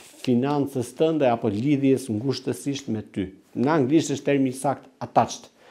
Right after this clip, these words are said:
not attached. Unë nuk jam attached. Por unë kam, ë, interesin, ë, unë kujdesem shumë për ty, jashtëzakonisht shumë për ty.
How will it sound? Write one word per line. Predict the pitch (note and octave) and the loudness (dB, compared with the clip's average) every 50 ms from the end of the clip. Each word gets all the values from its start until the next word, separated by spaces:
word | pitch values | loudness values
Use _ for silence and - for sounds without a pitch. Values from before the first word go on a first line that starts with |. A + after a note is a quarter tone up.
| - _ _ - | -20 _ _ 0
not | A2+ A2+ A#2+ D3 C#3 - | 2 4 6 6 4 4
attached. | A2 - F#2 F2 - - - - - | 0 -4 -8 -8 -10 -12 -20 -10 -4
Unë | C3 C3 B2+ A#2+ B2+ | 0 2 2 4 4
nuk | E3 F3 E3+ E3+ | 4 4 4 2
jam | D#3+ C#3 A2 G2+ | 2 2 0 -2
attached. | - - F2 F2 - - - _ _ - - - - - _ _ _ _ _ - | -4 -6 -8 -10 -10 -14 -20 _ _ -20 -20 -20 -20 -20 _ _ _ _ _ 0
Por | - E3 G3 A3+ A3 - - C#3 | 4 6 6 8 6 6 4 2
unë | D3+ F#3 G#3 G3 F3 D3 - | 2 4 4 2 2 0 2
kam, | - D#3+ E3 D3+ B2 G2+ - - - - - - - - _ _ _ - | 2 4 4 4 2 0 -2 -8 -16 -20 -20 -20 -20 -20 _ _ _ -4
ë, | A2+ G#2+ A2 - - B2 A2+ | -2 0 0 2 4 4 6
interesin, | A#2 A2+ A2+ A#2 A2+ B2+ D3 E3 F3 E3+ E3+ - D3 C3 A2+ A2 - - | 6 6 6 6 8 8 8 8 6 6 4 2 0 0 0 -2 -4 -4
ë, | B2 A2+ A2+ A2+ A#2 A2 G#2+ G#2 G#2 G2 F#2+ - - - - - - | 0 2 2 4 4 2 2 0 0 -2 -4 -6 -10 -14 -10 2 6
unë | C3+ D#3 D3+ D#3 | 6 8 10 10
kujdesem | D3 C#3+ E3 E3 D#3 - C3 A2+ - | 10 12 12 10 10 8 2 0 0
shumë | - - - F#3+ F3+ C3 - - | 0 10 12 12 12 12 12 8
për | G2+ F#2 - | 2 0 0
ty, | G2+ G2+ A2+ B2+ - - - - G#2 | 0 0 -2 -2 -6 -12 -6 4 10
jashtëzakonisht | B2 C#3+ C#3+ B2+ A#2 B2 A2 A2+ G#2+ G2+ F2 E2+ - | 12 12 12 12 10 6 4 4 2 0 -2 -4 -6
shumë | G2 E2+ F2 | -6 -6 -6
për | D#2+ - | -8 -8
ty. | - F#2+ | -8 -8